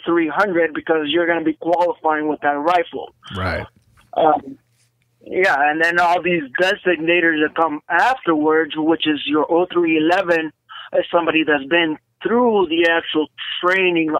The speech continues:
Speaker 1: of being that infantryman.
Speaker 2: Right.
Speaker 1: You know,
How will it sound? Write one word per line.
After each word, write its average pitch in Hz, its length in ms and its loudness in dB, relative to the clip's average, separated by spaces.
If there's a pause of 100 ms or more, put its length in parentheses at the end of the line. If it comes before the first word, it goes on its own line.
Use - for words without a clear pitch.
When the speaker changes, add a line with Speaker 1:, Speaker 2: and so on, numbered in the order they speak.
Speaker 1:
of 160 320 2 (640)
being 160 240 0
that 156 200 2 (160)
infantryman. 151 920 0 (280)
Speaker 2:
Right. 95 380 -4 (320)
Speaker 1:
You 131 120 -6
know, 143 220 2